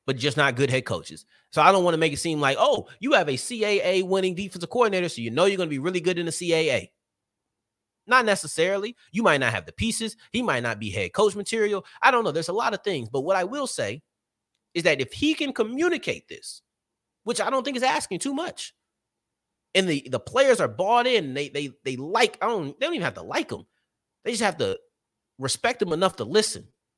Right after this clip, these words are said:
I think that Vincent Brown has enough experiences to where there shouldn't be a culture shock when it comes to playing in the C A A. Week one, or conference game number one, you should know what's coming.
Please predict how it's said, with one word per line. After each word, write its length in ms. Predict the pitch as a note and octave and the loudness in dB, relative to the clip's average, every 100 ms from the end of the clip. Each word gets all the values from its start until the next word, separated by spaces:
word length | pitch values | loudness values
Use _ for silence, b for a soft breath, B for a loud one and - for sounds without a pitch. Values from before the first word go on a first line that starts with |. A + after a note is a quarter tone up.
| _ _ _ _ _ - | _ _ _ _ _ 0
I 100 | D#3+ | 0
think 240 | F3+ F#3+ | 2 -2
that 200 | - A2+ - - G#2 | 0 0 -2 -12 -2
Vincent 400 | G#3 A3 A3+ C3 | -2 0 -4 -4
Brown 320 | D3+ F#3 F#3+ | -2 0 0
has 140 | E3 | -2
enough 340 | A#2+ A2 F#3+ F3+ | -6 -2 -2 -2
experiences 840 | A#2+ - A3+ G#3+ A2+ - D2 C#2+ - _ _ - | -8 -6 -2 0 -2 -6 -12 -16 -20 _ _ -8
to 80 | |
where 100 | C#3+ | -2
there 140 | C3+ B2+ | 0 0
shouldn't 320 | - A#3+ F3+ | 0 -4 -2
be 80 | C3+ | -2
a 80 | F#2+ | -2
culture 420 | - A3+ A3+ A2+ | 2 2 2 -4
shock 280 | - E2+ - _ _ _ _ _ _ _ _ _ | -4 -4 -8 _ _ _ _ _ _ _ _ _
when 180 | G#2+ C3+ | -4 0
it 100 | C3 | 0
comes 300 | - D#3 C#3+ | 0 0 0
to 380 | - C#3 A#2 A2 - - | -4 -4 -6 -8 -16 -6
playing 300 | E3 D#3 C#3+ | 0 2 0
in 80 | B2 | -4
the 80 | |
C 220 | A2+ A#2+ A2+ | -6 -4 -2
A 120 | A2 | -2
A. 180 | F2 D#2 _ _ _ _ _ - | -6 -12 _ _ _ _ _ -8
Week 320 | G#2+ C4+ - | 2 2 4
one, 240 | G#3 D#3 - _ _ _ _ _ _ _ - | 2 2 -2 _ _ _ _ _ _ _ -8
or 80 | B2 | -2
conference 400 | F3 G3+ G3+ D3+ | 2 2 0 0
game 260 | D#3+ D#3+ | 0 2
number 200 | D3 D3 | 0 -2
one, 200 | A#2+ - - _ _ _ _ | -6 -8 -16 _ _ _ _
you 240 | - G#2 A3 | -8 0 2
should 200 | - G3 | 2 0
know 160 | D#3+ | 2
what's 360 | B2+ A2 D3+ - | 0 2 2 2
coming. 340 | - A#2 D#2+ | -4 -4 -6